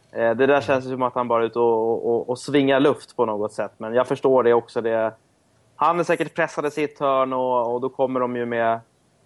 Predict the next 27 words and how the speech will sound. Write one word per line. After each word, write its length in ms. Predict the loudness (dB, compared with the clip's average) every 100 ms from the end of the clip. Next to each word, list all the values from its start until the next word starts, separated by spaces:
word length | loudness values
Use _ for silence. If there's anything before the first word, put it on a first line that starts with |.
| _ _ _ _
som 160 | -4 0
vi 60 | 2
ofta 280 | 2 2
har 340 | 4 4 2 0
fått 100 | -4
höra 240 | 2 2 2
från 160 | -2
politiker 500 | -4 -4 -4 -4 0
i 60 | 2
alla 180 | 2 2
möjliga 280 | 0 0 2
länder, 320 | 2 -2 -4
med, 260 | -4 -4 -4
med 360 | -4 -4 -4
konstiga, 460 | 0 -2 2 2 2
diffusa 580 | -2 0 2 2 2 0
uttalanden. 640 | 0 0 0 0 -6 -4
Men 200 | -2 0
odemokratiskt 640 | 4 4 4 4 2 0 2
är 40 |
det 60 | 2
ju 60 |
absolut 340 | 2 -2 -6 -4
inte. 160 | -6
De 160 | -8 -4
är 80 |
ju 60 | 0